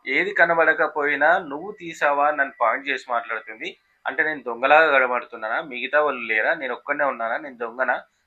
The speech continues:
తను అలా అడగడం నాకు నచ్చలేదు అని చెప్పి. దీనికి ప్రియా ఏం రిప్లై ఇచ్చిందంటే, మిమ్మల్ని కాదు, మీరు అలా ఊహించుకుంటున్నారు తప్ప మిమ్మల్ని నేను చేయలేదు, ప్రతి ఒక్కరిని అడుగుతున్నాను, మీరెందుకు ఫీల్ అవుతున్నారు,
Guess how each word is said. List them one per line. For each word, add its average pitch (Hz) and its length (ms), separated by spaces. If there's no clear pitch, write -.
తను 143 120
అలా 139 260
అడగడం 131 460
నాకు 135 140
నచ్చలేదు 120 440
అని 104 120
చెప్పి. - 240
దీనికి 160 240
ప్రియా 156 340
ఏం 165 120
రిప్లై 143 260
ఇచ్చిందంటే, 113 540
మిమ్మల్ని 160 540
కాదు, 127 540
మీరు 131 160
అలా 113 140
ఊహించుకుంటున్నారు 127 840
తప్ప 135 160
మిమ్మల్ని 135 400
నేను 127 340
చేయలేదు, 123 540
ప్రతి 120 200
ఒక్కరిని 151 300
అడుగుతున్నాను, 120 680
మీరెందుకు 170 500
ఫీల్ 143 200
అవుతున్నారు, 120 600